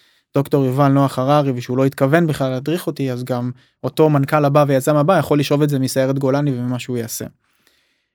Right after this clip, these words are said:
אבל אני אומר, משהו מיוחד קורה בתוך, אה, ממר"ם, בתוך יחידה טכנולוגית. אה, עם בונה צבא, בונה עם. אה, אנחנו נחשפים לעולמות תוכן מטורפים, בתור, אה,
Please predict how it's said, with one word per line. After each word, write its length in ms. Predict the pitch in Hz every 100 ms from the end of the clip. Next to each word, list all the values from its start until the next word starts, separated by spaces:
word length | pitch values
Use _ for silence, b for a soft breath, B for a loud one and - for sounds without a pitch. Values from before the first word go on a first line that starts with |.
| _ -
אבל 180 | 135 139
אני 140 | 143
אומר, 320 | 156 175 175 180 _ _ _ _ _ _ _ _ _ _ _ _ _ _ _ _ _ _ 143
משהו 340 | 143 180 196
מיוחד 360 | 151 135 151 139
קורה 220 | 143 139
בתוך, 480 | 135 135 127 - 131
אה, 160 | 123
ממר"ם, 420 | 120 120 123 120
בתוך 260 | 117 131 135
יחידה 260 | - 123 123
טכנולוגית. 760 | - 120 120 117 110 _ - b b b 131
אה, 420 | 117 117 117 117 - _ _ -
עם 200 | 143 156
בונה 200 | 139 143
צבא, 320 | 143 123 143
בונה 340 | 135 127 123 120
עם. 120 | 113 110 _ _ _ _ _ 196
אה, 160 | 120 120
אנחנו 720 | 123 120 131 131 120 120 120 - _ _ _ _ _ _ _ _ _
נחשפים 600 | 127 123 - - 175 180
לעולמות 540 | 165 131 127 147 147
תוכן 260 | 147 139 143
מטורפים, 720 | 117 123 117 - 139 131 123 -
בתור, 400 | 131 131 127 123
אה, 200 | 117